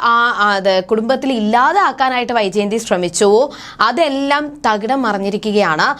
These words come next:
അലീന ഇല്ലാതെ ഒന്നുമില്ല എന്നുള്ളൊരു അവസ്ഥയിലേക്ക് ഇപ്പോൾ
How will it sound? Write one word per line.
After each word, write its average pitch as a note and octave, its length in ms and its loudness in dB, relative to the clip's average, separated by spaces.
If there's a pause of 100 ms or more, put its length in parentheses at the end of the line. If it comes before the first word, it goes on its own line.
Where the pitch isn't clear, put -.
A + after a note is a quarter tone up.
(400)
അലീന A4+ 760 2
ഇല്ലാതെ F4+ 640 0
ഒന്നുമില്ല C#4+ 1040 2
എന്നുള്ളൊരു A#3+ 500 2
അവസ്ഥയിലേക്ക് A3 840 0
ഇപ്പോൾ G3+ 380 -2